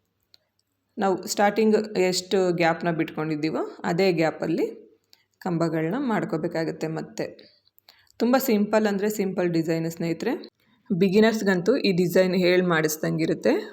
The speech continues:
ಬರೀ ತ್ರಿಬಲ್ ಕ್ರೋಶೆ ಕಂಬಗಳನ್ನ ಮಾಡೋದಷ್ಟೇ ಅಲ್ವಾ? So ಹಂಗಾಗಿ, ಆ, ತುಂಬ ಈಸಿಯಾಗಿ ಈ ಡಿಸೈನ್ನ ಮಾಡ್ಕೋಬೋದು. ಹಾಗೆಯೇ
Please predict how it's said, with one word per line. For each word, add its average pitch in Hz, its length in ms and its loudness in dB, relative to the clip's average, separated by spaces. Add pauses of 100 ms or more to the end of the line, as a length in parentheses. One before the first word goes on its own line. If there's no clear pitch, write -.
ಬರೀ 170 200 4
ತ್ರಿಬಲ್ 165 280 2
ಕ್ರೋಶೆ 196 260 -2
ಕಂಬಗಳನ್ನ 170 540 0
ಮಾಡೋದಷ್ಟೇ 160 560 -2
ಅಲ್ವಾ? 165 260 -2 (680)
So - 120 0
ಹಂಗಾಗಿ, 170 460 2 (460)
ಆ, 185 60 -2 (280)
ತುಂಬ 175 260 -2 (220)
ಈಸಿಯಾಗಿ 185 560 2
ಈ 226 120 0
ಡಿಸೈನ್ನ 160 420 0
ಮಾಡ್ಕೋಬೋದು. 165 680 -4 (800)
ಹಾಗೆಯೇ 196 440 2